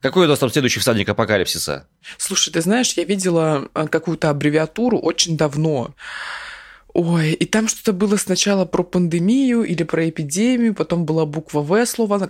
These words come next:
Speaker 2: слово, которое нельзя называть, да, аналог спецоперации. И потом после него было еще что-то страшное.
Speaker 1: Мгм, голод.
Speaker 2: Голод, да, точно. И после этого было еще что-то.
Speaker 1: Мгм, ну, это там, после этого уже ничего не было, <laughs> если уж про это говорить.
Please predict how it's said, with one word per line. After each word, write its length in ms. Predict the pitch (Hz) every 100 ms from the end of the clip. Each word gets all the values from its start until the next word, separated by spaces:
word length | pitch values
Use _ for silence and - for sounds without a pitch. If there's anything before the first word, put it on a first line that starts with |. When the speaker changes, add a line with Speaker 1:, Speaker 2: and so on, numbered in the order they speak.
| -
Speaker 2:
слово, 320 | - 196 185
которое 340 | 185 175 175
нельзя 300 | 170 170 165
называть, 480 | 165 156 156 147 147
да, 400 | 135 190 196 175 -
аналог 360 | 156 147 143
спецоперации. 800 | - 131 - - 151 143 - -
И 60 | -
потом 320 | 165 185 185
после 260 | 170 - 160
него 240 | 160 165
было 240 | 151 160
еще 400 | 156 156 - 254
что-то 240 | 277 - 170
страшное. 640 | - - 139 - - 107
Speaker 1:
Мгм, 160 | 101 127
голод. 400 | 131 160 98 -
Speaker 2:
Голод, 600 | 165 196 170 160 - - _
да, 240 | 156 147
точно. 460 | 139 151 - - - - - -
И 60 |
после 360 | - 160 - 220
этого 180 | 247 190
было 240 | 156 175
еще 440 | 165 165 - - 143
что-то. 520 | - - 117 - -
Speaker 1:
Мгм, 360 | 104 95 120 180
ну, 120 | 233
это 220 | 147 135
там, 240 | 107 101
после 260 | 95 131 202
этого 140 | 190
уже 180 | 170 151
ничего 300 | 170 139 165
не 100 | 143
было, 220 | 120 85 110 -
<laughs> 160 | 175 185
если 380 | 113 104 107
уж 100 | 107
про 300 | - - 127
это 180 | 120 107
говорить. 400 | 107 113 110 107